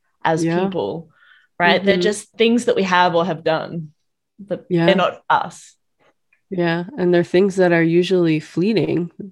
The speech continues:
Speaker 2: They're things that can come and go. But, like, us, like, we can't ever leave ourselves, right? The, our, if we tied our worth to, like,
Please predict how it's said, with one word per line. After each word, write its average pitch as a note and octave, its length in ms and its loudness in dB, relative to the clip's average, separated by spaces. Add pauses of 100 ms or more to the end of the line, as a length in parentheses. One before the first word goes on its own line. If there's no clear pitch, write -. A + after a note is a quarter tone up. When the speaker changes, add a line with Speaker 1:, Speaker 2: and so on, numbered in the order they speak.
(120)
Speaker 2:
They're E3+ 120 -2
things E3 300 -2
that E3 180 0
can F3 540 2 (1040)
come E3+ 200 2
and D#3 140 2
go. D#3 400 -2 (220)
But, D#3+ 180 2
like, D#3 240 0 (560)
us, E3 460 2
like, D3+ 220 -2
we D#3 160 2
can't D#3 640 -2
ever D3 260 -2
leave D3 360 0
ourselves, D3+ 920 -4 (800)
right? D3 240 0
The, D3 180 -2
our, D3+ 420 0 (520)
if - 260 -2
we E3+ 140 2
tied D3+ 400 0
our D3+ 120 2
worth D3 380 -4 (440)
to, D#3 180 -2
like, C#3+ 380 -2